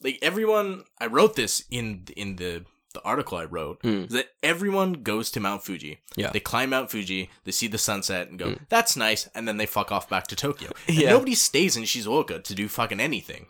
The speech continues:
Speaker 2: Yeah, it's true. Yeah.
Speaker 1: And they just leave.
Speaker 2: Mm.
Speaker 1: So, but, like, there's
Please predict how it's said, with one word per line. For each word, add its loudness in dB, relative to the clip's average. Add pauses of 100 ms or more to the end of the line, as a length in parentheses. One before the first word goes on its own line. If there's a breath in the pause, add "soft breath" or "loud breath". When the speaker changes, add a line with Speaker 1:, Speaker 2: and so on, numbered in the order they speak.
Speaker 2:
Yeah, 8
it's -2
true. -2 (260)
Yeah. 2
Speaker 1:
And 0
they 2
just -2
leave. 0
Speaker 2:
Mm. -2 (200)
Speaker 1:
So, 0
but, -4
like, -4
there's 0